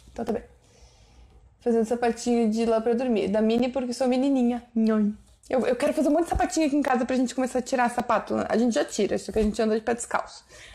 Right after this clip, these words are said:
Daí no inverno, e eu tô passando muita mão aqui onde tá o microfone. Tem que acostumar com isso. E no inverno, quando tirar o sapatinho. Porque o Facebook não manda em mim, eu vou continuar essa live. Que não vai mandar em mim. Nem a internet.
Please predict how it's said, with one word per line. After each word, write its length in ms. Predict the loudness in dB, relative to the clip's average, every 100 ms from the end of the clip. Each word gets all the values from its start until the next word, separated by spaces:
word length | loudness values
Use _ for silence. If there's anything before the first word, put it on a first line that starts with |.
| -2
Daí 160 | 2
no 60 | 2
inverno, 760 | 2 0 2 2 2 2 0 -4 -12 -10
e 160 | -8 -4
eu 80 | -4
tô 100 | -4
passando 280 | -4 0 0
muita 180 | 2
mão 100 | 2
aqui 240 | 0 -2 -2
onde 200 | -2 -2
tá 80 | -2
o 20 |
microfone. 380 | -2 -6 -12 -14 _ _
Tem 80 | -20
que 0 |
acostumar 460 | -18 -4 0 0 -2
com 80 |
isso. 200 | -6 -10 -18 -20 -20 -20 -20 -8
E 60 | 0
no 120 | 2
inverno, 520 | 2 2 2 2 2
quando 340 | 2 2 2 0
tirar 320 | 0 0 2
o 40 |
sapatinho. 460 | 0 -4 -4 -6 -12 -16 -20 -20 -20 -20 -18 -16 -18 -20 -20 -20 -20 -20 -20 -20 _
Porque 220 | -6 -2
o 40 | 0
Facebook 440 | 2 4 2 2
não 120 | 2
manda 200 | 4 4
em 40 | 6
mim, 140 | 4
eu 100 | 4
vou 80 | 2
continuar 340 | 0 0 -2
essa 160 | -2 0
live. 280 | 2 0 -2 -12 -20 -20 _ _ _ _ _ -14
Que 80 | -4
não 80 | 0
vai 100 | 4
mandar 180 | 4 2
em 60 |
mim. 180 | 0 -8 -16 -20 -20 -20 -20 -20 -8 2
Nem 320 | 4 6 4
a 40 |
internet. 680 | 2 2 0 -4 -12 -18